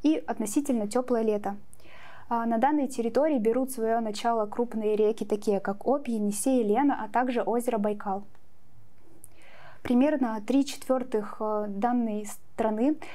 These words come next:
э, представляют собой горно-таёжные леса. На, э, горах Алтай или Саяны, э, альпийские луга сменяются гор-, горными тундрами. На, э,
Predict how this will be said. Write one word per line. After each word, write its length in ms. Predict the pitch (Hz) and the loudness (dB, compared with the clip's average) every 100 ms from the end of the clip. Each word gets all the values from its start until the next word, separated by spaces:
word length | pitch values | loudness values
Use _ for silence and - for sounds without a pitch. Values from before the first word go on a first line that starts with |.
| - - | -10 -2
э, 100 | 233 | -2
представляют 600 | 220 220 233 240 254 240 | 0 0 2 4 2 2
собой 340 | - 214 240 | 0 2 2
горно-таёжные 840 | 226 220 262 233 214 202 233 233 226 | 2 2 2 0 2 2 4 2 0
леса. 360 | 220 - 202 196 - - - - - - - - - - | 0 0 -2 -2 -8 -12 -12 -12 -12 -12 -12 -12 -12 -4
На, 320 | 233 254 254 - | 2 2 2 -2
э, 360 | 226 220 208 208 | -2 0 0 0
горах 400 | 233 233 220 - | 2 2 0 -2
Алтай 420 | 247 247 240 214 208 | -2 0 2 2 2
или 280 | 247 247 | 0 0
Саяны, 640 | 208 - 214 208 269 294 226 - - - | 0 0 2 4 6 4 2 -8 -10 -8
э, 60 | - | 0
альпийские 560 | 233 220 277 302 - 247 | 0 4 2 2 0 2
луга 320 | 233 226 226 | 2 2 0
сменяются 600 | - 226 226 269 262 220 | 0 0 2 2 2 -2
гор-, 340 | 214 254 254 - | 0 0 0 -4
горными 400 | 247 247 262 247 | -2 0 2 2
тундрами. 560 | 220 208 196 190 202 202 - - - - - | 2 0 0 0 -2 -4 -8 -10 -12 -10 -2
На, 440 | 226 240 226 220 | 2 2 2 -2
э, 1200 | 214 214 208 208 214 - - - - - - - | -4 -2 -2 -4 -6 -10 -12 -12 -12 -12 -12 -12